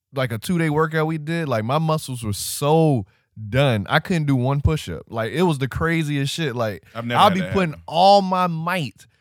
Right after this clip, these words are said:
Speaker 1: and I could not move my body 'cause my mus-, my muscles were just exhausted. I'm like,
Speaker 2: Yeah.
Speaker 1: "Yo, I've never had that type of
Speaker 2: Yeah.
Speaker 1: fatigue before."
Speaker 2: That, that sore was a different sore
Speaker 1: That
Speaker 2: that
Speaker 1: was a
Speaker 2: time. Yeah,
Speaker 1: different
Speaker 2: that, that,
Speaker 1: sore.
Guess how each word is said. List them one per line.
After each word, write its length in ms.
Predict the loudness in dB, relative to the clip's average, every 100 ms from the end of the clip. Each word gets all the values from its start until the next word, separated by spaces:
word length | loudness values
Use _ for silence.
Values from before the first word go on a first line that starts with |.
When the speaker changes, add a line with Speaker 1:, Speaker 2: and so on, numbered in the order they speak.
| _ -8
Speaker 1:
and 80 | -4
I 80 | -4
could 240 | -4 -6
not 320 | -2 -2 -4 -8 -18 -8
move 420 | -4 -2 -2 -4
my 200 | -2 -2
body 280 | 0 0 0
'cause 80 |
my 100 | -4 -4
mus-, 340 | -4 -6 -6
my 180 | -8 -4
muscles 340 | -2 -4 -4 -8
were 100 | -8
just 220 | -8 -10
exhausted. 680 | -12 -10 -2 0 -2 -4 -6
I'm 80 |
like, 180 | -4 -4
Speaker 2:
Yeah. 60 | -2
Speaker 1:
"Yo, 360 | -2 -4 -8 _ _ _ _ _
I've 240 | -2 0 -2
never 720 | -4 -2 0 0 0 -2 -4
had 280 | -2 -4 -4
that 160 | -6 -4
type 220 | -6 -6
of 60 |
Speaker 2:
Yeah. 80 | -6
Speaker 1:
fatigue 340 | -8 -6 -6 -6
before." 80 | -6
Speaker 2:
That, 300 | -4 -4 -4
that 320 | -4 -4 -6 -10
sore 380 | -6 -4 -4
was 160 | -4 -8
a 60 | -10
different 340 | -10 -12 -14
sore 240 | -14 -14 -8
Speaker 1:
That 60 | -6
Speaker 2:
that 40 |
Speaker 1:
was 100 | -4
a 40 | -6
Speaker 2:
time. 140 | -8
Yeah, 40 | -4
Speaker 1:
different 240 | -4 -4
Speaker 2:
that, 80 | -6
that, 80 | -8
Speaker 1:
sore. 440 | -8 -8 -8 -10